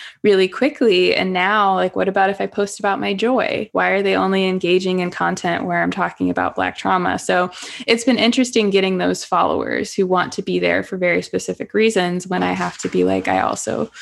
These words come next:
have a life and I want to <laughs> post about my joy. I don't exist solely to educate,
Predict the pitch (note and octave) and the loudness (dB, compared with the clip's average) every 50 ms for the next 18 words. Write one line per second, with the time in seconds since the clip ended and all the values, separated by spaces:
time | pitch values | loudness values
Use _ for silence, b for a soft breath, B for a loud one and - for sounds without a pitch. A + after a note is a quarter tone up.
0 | B B B B B - C#4 C#4 D#4+ F4 G#4+ C5+ B4+ F#3 F#3+ G3+ - - G#3 G3 | B B B B B -2 0 2 4 4 4 4 4 2 0 -2 -2 0 2 2
1 | F#3 F#3+ G3 F#3+ - A#3+ A#3 - C#4 C#4+ C#4+ - - D#4 B3+ C#4 B3 B3 A#3 - | 2 2 2 2 2 2 2 2 2 2 2 2 2 4 4 6 6 4 4 4
2 | A#3+ A#3+ B3 A#3+ - B3 C4 C4+ B3 G#3 F3+ D#3+ - F3 F#3 G3+ G#3 G3+ - - | 4 2 2 2 2 4 4 4 4 4 4 4 2 2 4 4 2 2 0 -2
3 | B B B B B - _ _ G3+ G3+ G3 F#3+ F#3+ F#3+ F#3 F#3 F#3+ F#3+ - - | B B B B B -20 _ _ 2 2 4 2 2 4 4 4 2 0 -2 0
4 | - F3+ F3 F3 F3 E3+ E3+ E3+ - - - - - - F3+ - - - - F#2 | 2 2 4 4 2 0 0 -2 -2 0 0 0 0 -2 -6 -6 -2 0 0 2
5 | F2+ F2 - - | 2 2 0 -4